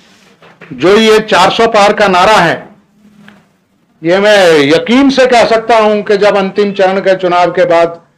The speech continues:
आपके परिणाम आएंगे तो भारतीय जनता पार्टी एक सौ पचास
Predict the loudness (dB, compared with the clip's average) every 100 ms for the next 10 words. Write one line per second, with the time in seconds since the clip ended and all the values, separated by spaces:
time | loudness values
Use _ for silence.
0 | _ _ _ -4 -2 -2 -4 -4 -2 0
1 | 0 0 0 0 2 0 0 -8 -20 _
2 | _ -4 0 0 0 0 -2 -4 -2 -2
3 | 0 0 0 -4 -4 -2 -4 -2 -4 -2
4 | -4 0 0